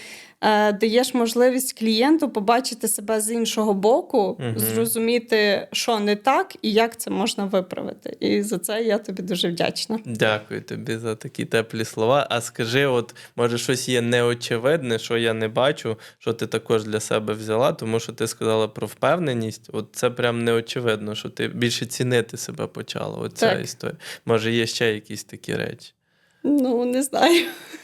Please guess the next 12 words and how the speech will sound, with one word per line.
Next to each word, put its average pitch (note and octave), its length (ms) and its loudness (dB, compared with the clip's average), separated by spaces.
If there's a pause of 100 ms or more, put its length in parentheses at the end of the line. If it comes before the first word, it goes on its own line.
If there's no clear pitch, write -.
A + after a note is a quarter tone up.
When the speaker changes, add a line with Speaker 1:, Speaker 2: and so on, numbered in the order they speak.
(160)
Speaker 1:
<laughs> F#4 520 0
Speaker 2:
Зі C3 200 0
співробітниками, A#2 1400 2 (120)
в, G2+ 240 -12
там, G2+ 260 -6
в G2+ 120 -14
комунікації, A2 1080 -2
в G2+ 80 -12
відносинах, A3 880 2
Speaker 1:
Е, - 20 0
ні, D#4 140 4
Speaker 2:
може? C#4 120 2